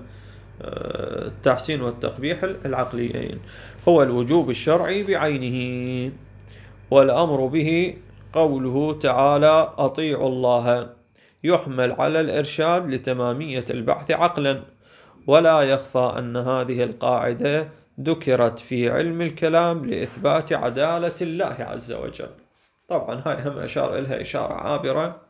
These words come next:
كون نبينها. إحنا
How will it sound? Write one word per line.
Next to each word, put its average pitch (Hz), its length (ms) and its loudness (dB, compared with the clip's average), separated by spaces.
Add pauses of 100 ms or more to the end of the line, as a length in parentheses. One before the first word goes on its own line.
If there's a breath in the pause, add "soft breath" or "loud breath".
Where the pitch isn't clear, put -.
(460 soft breath)
كون 160 280 -2
نبينها. - 540 -10 (2500 loud breath)
إحنا 185 540 0